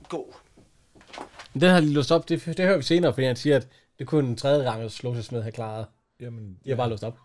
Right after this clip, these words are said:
Speaker 2: ikke?
Speaker 3: Nå.
Speaker 2: Eller han, han er jo låsesmed, ham der
Speaker 3: Ja,
Speaker 2: også.
Speaker 3: ja, jo, jo, han er,
Speaker 2: Ja.
Speaker 3: han er en
Speaker 2: Nå. Så spørger han om, øh, fordi de er åbenbart, de, de er venner, de tre der.
Speaker 3: Ja, ja.
Speaker 2: Øh, Jes Ingerslev,
Speaker 3: Han
Speaker 2: Lars
Speaker 3: er,
Speaker 2: Høj og
Speaker 3: han er
Speaker 2: Jon,
Speaker 3: sulten.
Speaker 2: Jon Bille.
Speaker 3: Så han går ovenpå.
Speaker 2: Ja, han,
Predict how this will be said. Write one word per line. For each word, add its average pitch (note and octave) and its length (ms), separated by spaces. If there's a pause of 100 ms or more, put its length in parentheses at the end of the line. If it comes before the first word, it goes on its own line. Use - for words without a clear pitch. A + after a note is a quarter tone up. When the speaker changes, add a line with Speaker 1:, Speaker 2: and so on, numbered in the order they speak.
Speaker 2:
ikke? G#2 140
Speaker 3:
Nå. A#2+ 80
Speaker 2:
Eller A#2+ 140
han, A#2+ 280
han C3+ 100
er C3+ 40
jo B2 60
låsesmed, D3 460
ham B2 140
der B2+ 100
Speaker 3:
Ja, D3+ 60
Speaker 2:
også. A3 120
Speaker 3:
ja, G3 120
jo, F3+ 220
jo, F3+ 140
han D3+ 160
er, C3+ 260
Speaker 2:
Ja. A2 120
Speaker 3:
han A#2+ 120
er A2+ 140
en G#2+ 140
Speaker 2:
Nå. B2 100 (420)
Så G3 260
spørger C#4 260
han G#3+ 160
om, F#3+ 180
øh, F3 480
fordi F3+ 220
de E3+ 180
er G3 40
åbenbart, C4+ 340 (220)
de, A3+ 320
de C4+ 100
er A#3+ 40
venner, B3 240
de A3 100
tre G#3+ 240
der. F#3 200
Speaker 3:
Ja, G#3+ 300 (420)
ja. F3+ 80
Speaker 2:
Øh, F3 500 (600)
Jes E3+ 140
Ingerslev, A#3 440 (160)
Speaker 3:
Han D3+ 100
Speaker 2:
Lars F#3 180
Speaker 3:
er, G#3+ 40
Speaker 2:
Høj A3+ 160
og F#3 120
Speaker 3:
han - 20
er F3 120
Speaker 2:
Jon, D#3 100
Speaker 3:
sulten. A#2+ 180
Speaker 2:
Jon D#3 160
Bille. F#3+ 280 (120)
Speaker 3:
Så A#2+ 60
han C3+ 120
går C#3+ 100
ovenpå. C3 380 (140)
Speaker 2:
Ja, G3 60
han, A#3+ 180